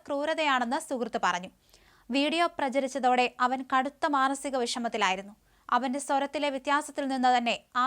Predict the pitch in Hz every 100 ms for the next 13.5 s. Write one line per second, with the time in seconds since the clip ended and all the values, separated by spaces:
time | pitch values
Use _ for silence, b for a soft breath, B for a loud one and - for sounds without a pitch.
0 | 269 254 269 262 254 254 269 294 262 262
1 | 254 262 233 233 247 240 233 285 262 226
2 | 220 247 202 180 196 - b b b b
3 | b 247 254 254 269 277 240 269 302 294
4 | 285 277 269 277 254 254 269 254 247 247
5 | 262 254 247 302 302 269 - 269 247 240
6 | 233 - b b 247 277 294 339 320 285
7 | 285 254 254 262 262 247 240 247 240 233
8 | 240 254 254 277 233 226 196 175 185 b
9 | b b - 240 254 262 269 285 311 277
10 | 214 - 240 247 247 247 247 254 247 277
11 | 294 320 254 277 330 294 233 - b b
12 | - 330 370 370 320 302 311 277 247 233
13 | 220 190 185 190